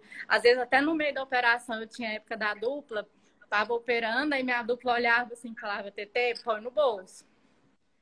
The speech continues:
Não deixa voltar, não." Então, assim, as pessoas vão te alertando, você vai aprendendo mais rápido. Quando você tá com mais pessoas, é, você aprende mais rápido.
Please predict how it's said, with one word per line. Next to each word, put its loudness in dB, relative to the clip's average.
Não -14
deixa 0
voltar, 4
não." 8
Então, 0
assim, -2
as -8
pessoas 2
vão -4
te -4
alertando, -2
você -2
vai 4
aprendendo -6
mais -2
rápido. -16
Quando -4
você -2
tá -2
com -10
mais -6
pessoas, 0
é, 0
você -2
aprende 0
mais -4
rápido. -14